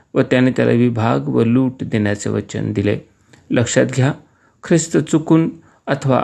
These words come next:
अपघाताने मरण पावला नाही, तर तुम्हाला आम्हाला पापक्षमा व सार्वकालिक जीवन मिळावे म्हणून तो स्वतः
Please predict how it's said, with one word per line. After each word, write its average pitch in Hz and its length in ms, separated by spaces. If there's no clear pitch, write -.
अपघाताने 135 640
मरण 139 300
पावला 107 320
नाही, 107 520
तर 139 120
तुम्हाला 131 520
आम्हाला 127 560
पापक्षमा 160 720
व 156 140
सार्वकालिक 143 600
जीवन 123 320
मिळावे 117 480
म्हणून 110 380
तो 123 60
स्वतः 127 580